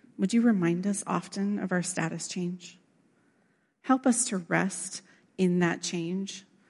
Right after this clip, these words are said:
and to rely on the Holy Spirit you have generously given us to help us live our lives in a way that reflects that redemption,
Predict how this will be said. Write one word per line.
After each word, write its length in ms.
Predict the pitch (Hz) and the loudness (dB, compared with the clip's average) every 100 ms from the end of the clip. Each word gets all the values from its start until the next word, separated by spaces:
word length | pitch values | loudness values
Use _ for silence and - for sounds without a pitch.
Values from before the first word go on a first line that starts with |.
| _ _ - | _ _ -6
and 160 | 175 | -6
to 140 | - 175 | -4 -2
rely 400 | 175 165 170 180 | 0 2 2 2
on 160 | 170 | 0
the 40 | 165 | 0
Holy 220 | 185 170 | 0 0
Spirit 360 | 165 - 180 160 | -2 -2 -2 0
you 100 | 170 | -2
have 140 | 165 | -2
generously 500 | - 185 190 165 180 | 0 2 2 0 -6
given 300 | 160 170 170 | -4 -2 0
us 240 | 165 160 | -2 -6
to 100 | - | -8
help 240 | 170 180 170 | -6 -6 -6
us 160 | 160 | -8
live 140 | 175 170 | -6 -4
our 120 | 165 | -2
lives 440 | 165 165 170 165 | 0 0 0 -4
in 80 | 170 | -4
a 60 | 175 | -2
way 200 | 165 165 | 0 -2
that 160 | 170 | -4
reflects 420 | - 165 - - - | -6 -4 -6 -6 -8
that 140 | 156 | -6
redemption, 600 | - 160 165 - 160 175 | -4 -4 -4 -6 -10 -10